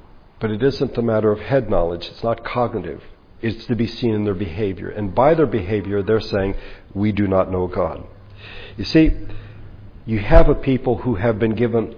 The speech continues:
a law, the laws of God. And they, these laws say, "This is what is right and this is what is wrong."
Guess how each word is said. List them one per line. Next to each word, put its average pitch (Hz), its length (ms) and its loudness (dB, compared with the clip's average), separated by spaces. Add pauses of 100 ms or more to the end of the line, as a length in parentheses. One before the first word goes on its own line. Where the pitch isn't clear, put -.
a 107 60 2
law, 101 640 -2 (460)
the 113 100 2
laws 110 360 4
of 101 120 -6
God. - 360 -4 (440)
And 113 180 2
they, 151 280 6
these 135 280 2
laws 139 260 6
say, 120 240 4 (160)
"This 139 280 4
is 131 120 0
what 131 160 4
is 110 140 0
right 107 320 2
and 101 180 -4
this 101 220 -6
is 95 100 -10
what 95 160 -4
is 87 160 -8
wrong." 95 340 -4